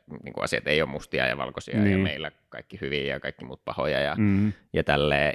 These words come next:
Speaker 1: Ja sit toi Gabi on taas ihan aivopesty siihen,
Speaker 2: Joo, se on
Speaker 1: siihen,
Speaker 2: nielossu
Speaker 1: että
Speaker 2: jo
Speaker 1: niinku,
Speaker 2: vapa-,
Speaker 1: niin.
Speaker 2: vapoinen kaikki ne, kaikki on niinku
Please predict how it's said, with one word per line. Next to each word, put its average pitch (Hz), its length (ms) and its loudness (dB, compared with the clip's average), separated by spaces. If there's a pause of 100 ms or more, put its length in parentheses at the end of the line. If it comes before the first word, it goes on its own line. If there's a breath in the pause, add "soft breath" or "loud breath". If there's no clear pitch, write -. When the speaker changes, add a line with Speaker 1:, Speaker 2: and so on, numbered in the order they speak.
Speaker 1:
Ja 80 80 -2
sit 78 180 -6
toi 69 220 -2 (120)
Gabi 82 260 4
on 73 100 2
taas - 220 -2
ihan 78 380 6
aivopesty - 560 -4
siihen, - 320 -4
Speaker 2:
Joo, 117 140 6
se 110 80 0
on 113 60 2
Speaker 1:
siihen, 110 120 2
Speaker 2:
nielossu 110 240 4
Speaker 1:
että 120 100 0
Speaker 2:
jo 113 100 4
Speaker 1:
niinku, 107 120 4
Speaker 2:
vapa-, 110 300 4
Speaker 1:
niin. 104 120 0
Speaker 2:
vapoinen 107 380 2
kaikki 110 340 2
ne, 101 120 2
kaikki 104 420 2
on 104 120 4
niinku 98 220 -2